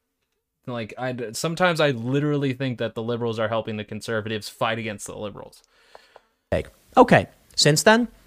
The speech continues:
Speaker 2: I think they've done a fine job. I've had some questions. I've even followed up, and even there have been some of the stuff from them I didn't believe, and I challenged and I criticized. But for the most part,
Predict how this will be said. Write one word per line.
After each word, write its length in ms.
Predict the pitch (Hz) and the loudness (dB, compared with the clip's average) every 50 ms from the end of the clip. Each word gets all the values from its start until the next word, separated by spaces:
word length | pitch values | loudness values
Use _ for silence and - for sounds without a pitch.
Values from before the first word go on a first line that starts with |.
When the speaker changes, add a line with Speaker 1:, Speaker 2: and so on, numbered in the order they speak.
| _ - - | _ 0 4
Speaker 2:
I 100 | 135 147 | 4 4
think 280 | - - 170 165 139 | 6 6 4 4 8
they've 220 | 147 156 156 143 123 | 8 8 8 8 8
done 220 | 135 139 135 139 | 6 6 6 6
a 120 | 135 131 127 | 4 2 0
fine 300 | - - 123 117 113 107 | 2 2 2 2 2 2
job. 360 | 117 139 156 190 202 190 - - - | 4 6 8 8 6 4 0 -8 0
I've 140 | - 123 131 | 2 2 4
had 160 | 151 139 131 | 6 4 4
some 140 | - 139 123 | 4 0 -2
questions. 600 | - - 160 175 165 - - 196 208 226 214 - - | 2 4 4 4 4 4 0 2 2 2 0 2 4
I've 140 | - 160 143 | 4 6 6
even 200 | 180 208 208 175 | 8 6 6 4
followed 440 | 139 - - 170 156 202 226 233 202 | 2 4 4 6 8 8 8 8 8
up, 200 | 202 208 - - - | 8 6 6 4 2
and 140 | 170 170 - - | 2 2 2 0
even 320 | 226 240 185 240 220 170 - - - | 0 4 6 6 6 6 2 -6 2
there 100 | - 220 | 6 6
have 60 | 254 | 8
been 100 | 233 285 | 8 6
some 140 | - - 254 | 2 2 0
of 60 | 240 | 0
the 60 | 233 - | 0 2
stuff 200 | - 240 226 - | 4 4 4 4
from 120 | 233 220 | 4 4
them 120 | 220 220 | 4 4
I 80 | - 220 | 6 6
didn't 160 | 226 240 226 | 6 6 6
believe, 420 | 202 233 233 285 311 240 - - - - - - - | 6 6 6 6 6 4 4 0 -6 -20 -20 -8 2
and 140 | - 175 185 | 4 6 6
I 60 | 190 | 6
challenged 440 | 190 - - 226 254 262 214 151 - | 6 6 6 6 8 8 6 6 6
and 100 | 175 180 | 6 6
I 40 | 185 | 6
criticized. 640 | - - 262 277 - - 117 82 65 - - - _ _ _ _ _ _ _ - - - - _ _ _ - - - - | 4 2 2 2 2 2 0 0 0 -4 -12 -18 _ _ _ _ _ _ _ -20 -20 -20 -20 _ _ _ -14 -10 -2 6
But 380 | 131 156 220 - - - _ _ - - - - - - - - - - | 8 8 8 8 4 -20 _ _ -20 -20 -20 -18 -18 -18 -16 -16 -18 -4
for 140 | - - 151 | 6 8 10
the 80 | 226 269 | 12 12
most 240 | 220 185 170 - - | 12 10 10 8 8
part, 300 | 160 151 151 143 - | 8 8 8 6 2